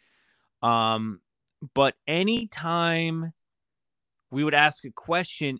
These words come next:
it would, it would spell things out in repetition, but wouldn't make sense, and sometimes didn't even look like words. We had one guy writing everything down at all times so we could keep a track of what was happening. But, like, for example,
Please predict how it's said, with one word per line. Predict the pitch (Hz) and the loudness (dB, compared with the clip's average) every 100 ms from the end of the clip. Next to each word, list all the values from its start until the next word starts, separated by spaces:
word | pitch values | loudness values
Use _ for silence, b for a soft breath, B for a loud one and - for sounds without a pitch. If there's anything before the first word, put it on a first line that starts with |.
| - | -6
it | 147 - | -8 -6
would, | 135 151 147 147 143 143 _ _ _ _ _ - | -4 0 2 2 -2 -8 _ _ _ _ _ -2
it | |
would | 170 185 | 2 2
spell | - - - 185 208 220 208 202 - _ _ _ | 0 -12 -2 0 2 0 -2 -4 -10 _ _ _
things | 180 180 180 - - | -4 -4 -4 -8 -4
out | 147 156 - | -2 -2 -2
in | 143 | -8
repetition, | 123 143 151 143 - - 156 - 127 117 113 110 113 _ _ _ _ _ _ _ - | -2 -2 -2 -6 -8 -6 -6 -6 -8 -6 -6 -8 -12 _ _ _ _ _ _ _ 2
but | 139 - | 2 0
wouldn't | 135 131 180 190 185 175 - - - _ _ _ _ _ | -6 2 4 4 2 -2 -12 -18 -20 _ _ _ _ _
make | 131 143 135 - | -4 -2 -4 -8
sense, | - 156 120 107 127 | -8 -4 -4 -8 -12
and | 127 | -6
sometimes | 170 180 180 147 - | -6 -4 -4 -6 -6
didn't | 147 | -6
even | 143 135 120 | -4 -4 -4
look | 120 - | -2 -2
like | 113 107 104 | -2 -2 -4
words. | 98 92 - - - - - b b b b b b _ | -6 -6 -8 -14 -18 -18 -20 b b b b b b _
We | 135 127 151 | -6 0 4
had | 165 | 4
one | 147 143 185 208 | 4 4 4 4
guy | 175 156 147 | 6 6 4
writing | 135 139 135 131 | 2 2 0 -6
everything | 120 120 120 117 | -6 -8 -8 -8
down | 107 104 104 | -8 -10 -10
at | 95 | -14
all | 90 90 | -14 -14
times | - 92 90 | -14 -14 -14
so | 104 | -20
we | 98 | -20
could | - 98 | -20 -14
keep | 131 117 | -12 -12
a | 101 | -12
track | - 113 107 104 | -6 -4 -4 -6
of | |
what | 101 80 | -12 -12
was | 101 | -12
happening. | 113 104 98 95 92 | -6 -6 -6 -18 -14
But, | - | -12
like, | 117 120 | -10 -10
for | 160 160 | -10 -12
example, | 120 123 151 139 110 98 95 98 | -10 -6 -4 -6 -8 -8 -6 -10